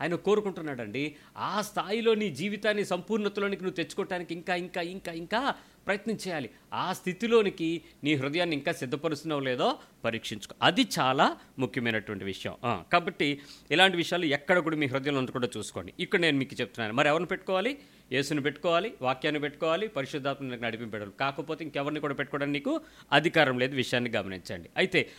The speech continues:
రోమపత్రికలో ఒక వాక్యాన్ని చదివేసి నేను ముందుకు వెళ్ళిపోతాను. ఎనిమిదో అధ్యాయం, రోమపత్రిక ఎనిమిదో అధ్యాయంలో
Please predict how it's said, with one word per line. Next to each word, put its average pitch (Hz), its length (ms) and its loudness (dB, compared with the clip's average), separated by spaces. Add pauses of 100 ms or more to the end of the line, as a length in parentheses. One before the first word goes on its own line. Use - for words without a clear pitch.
(160)
రోమపత్రికలో 196 720 4
ఒక 139 120 0
వాక్యాన్ని 143 440 2
చదివేసి 123 320 -2
నేను 127 140 0
ముందుకు 117 220 -4
వెళ్ళిపోతాను. 104 420 -6
ఎనిమిదో 165 300 0
అధ్యాయం, 101 480 -4
రోమపత్రిక 131 580 -2
ఎనిమిదో 123 200 0
అధ్యాయంలో 117 580 2